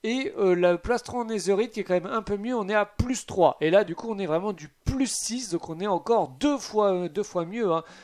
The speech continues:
Là, vous voyez, on a cinq points, enfin, on a cinq points d'armure de plus qu'une armure en netherite et six de robustesse, donc trois de plus qu'un plastron en netherite. Donc c'est vraiment énorme, ça nous fait vraiment une armure merveilleuse.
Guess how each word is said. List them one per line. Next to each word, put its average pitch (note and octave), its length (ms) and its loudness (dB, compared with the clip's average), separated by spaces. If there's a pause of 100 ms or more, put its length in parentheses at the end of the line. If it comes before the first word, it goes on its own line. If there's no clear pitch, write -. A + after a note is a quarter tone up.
(140)
Là, F#3 260 6
vous D#3 80 2
voyez, E3+ 300 -2
on F#3 100 -4
a D#3+ 80 0
cinq B3 420 -2 (240)
points, G#3+ 240 0
enfin, E3 380 -4
on - 20 -6
a D3 120 -2
cinq C4+ 320 -2
points A#3+ 240 -4
d'armure G#3 320 0
de F3+ 100 2
plus A#3 320 -6
qu'une F3 180 -8
armure F#3+ 300 -2
en G3 80 2
netherite F3 480 -4 (300)
et F3 100 2
six A#3+ 380 -2
de G#3+ 100 2
robustesse, G3 560 0
donc F3 160 -2
trois A3 240 2
de G#3 60 -12
plus A3+ 340 -2
qu'un D#3 800 0
plastron F3+ 300 -6
en F3+ 60 -4
netherite. D#3 380 -2
Donc D3+ 140 -8
c'est F3 160 -2
vraiment F#3 380 -2 (280)
énorme, F3+ 400 2
ça D#3+ 160 -4
nous E3+ 120 -8
fait G3 120 -4
vraiment F3+ 300 -2
une F3 140 -6
armure D#3+ 340 -4
merveilleuse. E3+ 640 2